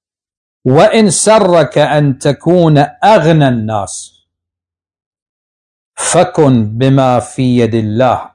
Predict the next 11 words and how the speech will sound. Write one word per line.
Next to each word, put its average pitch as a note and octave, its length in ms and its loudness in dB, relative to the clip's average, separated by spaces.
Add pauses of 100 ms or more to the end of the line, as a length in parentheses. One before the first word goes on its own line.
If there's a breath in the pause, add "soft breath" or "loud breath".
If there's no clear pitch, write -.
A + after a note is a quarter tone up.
عز G#2 320 -4
وجل A2 680 0 (180)
أوثق C3+ 800 0 (380)
بما A2+ 460 0
في F#2 340 -12
يدك. F#2+ 560 -10 (2500)
يعني A#2+ 200 2
اعتمد B2+ 520 0 (260)
على B2+ 240 2
خزانة C#3 680 -2
الله E3+ 500 -2